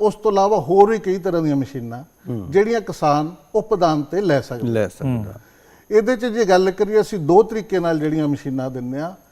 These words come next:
Speaker 1: ਜੇ ਕੋਈ ਜਨਰਲ ਕਿਸਾਨ ਇਹ ਮਸ਼ੀਨ ਲੈਣੀ ਚਾਹੁੰਦਾ ਤਾਂ ਉਹਨੂੰ ਚਾਲੀ ਪਰਸੈਂਟ ਦੀ ਦਰ ਨਾਲ ਅਸੀਂ ਸਬਸਿਡੀ ਦਿੰਦੇ ਹਾਂ। ਜੇ ਕੋਈ ਅਨੁਸੂਚਿਤ ਜਾਤੀ ਨਾਲ ਸੰਬੰਧ ਰੱਖਦਾ ਜਾਂ ਔਰਤ ਕਿਸਾਨ,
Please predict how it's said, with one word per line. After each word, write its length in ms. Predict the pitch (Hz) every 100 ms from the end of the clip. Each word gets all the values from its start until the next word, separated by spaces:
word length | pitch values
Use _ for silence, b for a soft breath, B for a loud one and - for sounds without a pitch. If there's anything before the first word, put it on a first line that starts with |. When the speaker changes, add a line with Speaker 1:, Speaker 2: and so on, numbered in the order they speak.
| b 135
Speaker 1:
ਜੇ 200 | 143 220
ਕੋਈ 180 | 220 214
ਜਨਰਲ 380 | 160 156 185
ਕਿਸਾਨ 460 | 214 190 180 160 160
ਇਹ 100 | 165
ਮਸ਼ੀਨ 320 | 147 151 143
ਲੈਣੀ 220 | 135 139
ਚਾਹੁੰਦਾ 240 | 139 160 180
ਤਾਂ 160 | 175
ਉਹਨੂੰ 120 | 185 156
ਚਾਲੀ 300 | 165 147 147
ਪਰਸੈਂਟ 340 | 151 - 170
ਦੀ 120 | 170
ਦਰ 180 | 170 170
ਨਾਲ 300 | 170 180 175
ਅਸੀਂ 120 | 180
ਸਬਸਿਡੀ 380 | 175 175 - 185
ਦਿੰਦੇ 260 | 170 160 156
ਹਾਂ। 80 | 160 - b b b b
ਜੇ 220 | 147 208
ਕੋਈ 320 | 220 240 233 240
ਅਨੁਸੂਚਿਤ 640 | 208 160 - 160 160 180
ਜਾਤੀ 260 | 185 185 185
ਨਾਲ 180 | 190
ਸੰਬੰਧ 300 | 165 175 190
ਰੱਖਦਾ 300 | 196 180 170
ਜਾਂ 160 | 175 196
ਔਰਤ 440 | - 202 190 156
ਕਿਸਾਨ, 560 | - 135 139 110 104 170